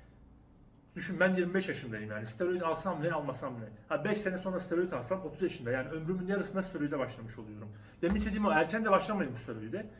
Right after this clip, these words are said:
Yani çok kafanızı bu spora takmayın arkadaşlar. Yapın natural olarak olabildiği kadar sert antrenmanınızı yapın, çıkın.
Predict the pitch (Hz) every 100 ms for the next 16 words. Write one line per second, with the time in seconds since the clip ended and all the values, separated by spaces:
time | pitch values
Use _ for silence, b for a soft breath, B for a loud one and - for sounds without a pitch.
0 | B 185 185 254 214 214 214 202 - 202
1 | 196 202 - 123 143 147 170 - 127 180
2 | 196 202 143 - 131 113 151 190 135 127
3 | 123 120 123 127 185 185 - 160 - 147
4 | 143 147 135 131 175 190 196 - -